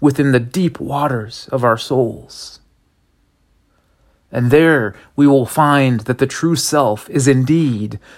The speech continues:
surrounded by a great cloud of witnesses, as the author of the book of Hebrews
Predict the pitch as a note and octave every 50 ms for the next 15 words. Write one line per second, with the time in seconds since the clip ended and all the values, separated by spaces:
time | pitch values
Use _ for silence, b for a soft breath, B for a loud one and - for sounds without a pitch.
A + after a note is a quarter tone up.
0 | B - - - - D#3+ D3+ C#3+ D3+ D#3+ E3 C#3+ C#3+ C#3+ C3+ B2 A2+ G#2+ G#2+ G#2+
1 | G#2+ A2 G#2+ G#2 G#2 A2 B2+ C#3 C#3 D3 C#3 C3+ - - - - - B2 A#2 A#2+
2 | A#2+ A2 G#2+ G2+ F#2+ G#2+ A2 - A#2+ G#2+ G#2+ A#2 A#2+ G#2+ G#2 G#2+ G2+ - - -
3 | - C2+ - - - - A2+ A#2+ A2+ A2 C3 B2+ - G#2+ A#2 A#2+ A#2+ - B2 A#2
4 | A#2 G#2+ G#2+ A2+ A2 A#2+ A#2 A2+ - A2+ - - - D#3 D#3+ B2+ A#2 F#2+ - -
5 | - -